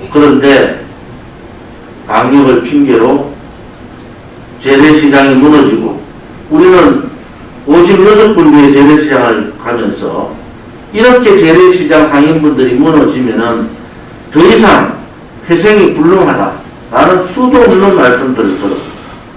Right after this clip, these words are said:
소상공인 자영업자들을 뵈면서 그분들이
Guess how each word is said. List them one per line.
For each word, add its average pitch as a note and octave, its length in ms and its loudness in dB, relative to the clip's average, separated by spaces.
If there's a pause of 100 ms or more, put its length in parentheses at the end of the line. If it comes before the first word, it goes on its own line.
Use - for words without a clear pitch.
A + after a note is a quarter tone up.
(920)
소상공인 F3+ 1040 0 (720)
자영업자들을 C3 1000 0
뵈면서 A2+ 800 -2 (960)
그분들이 D3+ 840 2